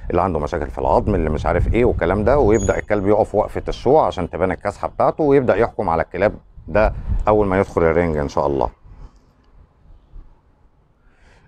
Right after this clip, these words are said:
الاستاذ مصطفى احمد، ممكن اسعار الطاعه والشراسه حسب المدرب،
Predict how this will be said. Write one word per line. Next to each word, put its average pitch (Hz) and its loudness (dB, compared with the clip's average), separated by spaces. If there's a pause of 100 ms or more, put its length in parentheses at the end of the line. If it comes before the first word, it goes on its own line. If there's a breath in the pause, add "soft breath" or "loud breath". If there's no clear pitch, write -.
الاستاذ 131 4
مصطفى 127 2
احمد، 92 0 (1700 soft breath)
ممكن 135 2 (580 loud breath)
اسعار 110 4
الطاعه 113 2
والشراسه 104 2
حسب 123 -2
المدرب، 85 0